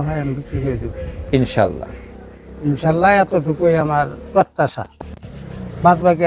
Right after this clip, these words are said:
Speaker 1: আল্লাহর ইচ্ছা এবং ক্রেতার সাথে আলোচনা সাপেক্ষে বলা যাবে যে সত্যিকারে আমি কত বিক্রি করলাম আর সে কত টাকায় কিনতে, কিনে নিল।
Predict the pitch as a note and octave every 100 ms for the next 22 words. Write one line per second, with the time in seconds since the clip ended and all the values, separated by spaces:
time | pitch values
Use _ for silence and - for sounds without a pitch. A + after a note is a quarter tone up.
0 | E3 E3 E3+ E3 - G3 F#3 F#3 F3+ -
1 | B3+ - A3+ G3+ G3 F3+ - - - E3+
2 | G#3+ B3 - - _ _ _ _ - G3+
3 | A3+ B3 C4 A#3+ F#3+ G#3 G#3+ G#3+ B3+ A#3
4 | A#3 A3 G#3 G3+ A#3+ A#3+ G3+ G3+ - G3+
5 | G3 F#3 F#3 F3 _ E3 F3 E3+ G#3 G#3
6 | G3 F#3 G3 F3+ F3+ G#3 A3+ F#3+ - F3+
7 | F#3 F3+ F3+ D#3+ D#3 D3+ - G3 E3+ F3
8 | D#3 C#3+ - _ _ _ _ _ _ _
9 | _ G#3+ F#3+ E3+ D3+